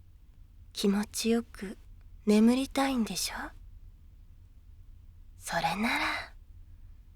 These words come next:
あなたに拒否する理由なんて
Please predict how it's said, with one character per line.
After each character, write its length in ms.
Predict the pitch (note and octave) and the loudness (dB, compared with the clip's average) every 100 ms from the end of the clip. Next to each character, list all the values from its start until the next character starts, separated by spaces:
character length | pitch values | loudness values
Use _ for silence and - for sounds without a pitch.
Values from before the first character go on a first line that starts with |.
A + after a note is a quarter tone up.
| - - - - - - | -20 -20 -20 -20 -6 2
あ 100 | G#3+ | 4
な 160 | A#3+ | 4
た 180 | A#3+ A3 | 4 2
に 100 | G3 E3+ E3+ - - - - - - - - - - | 2 -2 -12 -16 -20 -20 -20 -20 -20 -20 -20 -20 -6
拒 120 | C#4+ | -4
否 140 | C#4+ D4 | -2 -2
す 240 | - - | -4 -4
る 80 | F3 D#3+ | -6 -6
理 240 | E3+ D#3 F#3+ | -8 -6 -4
由 60 | |
な 300 | A#3 B3+ C4 | -4 -4 -8
ん 40 | - | -10
て 200 | - | -8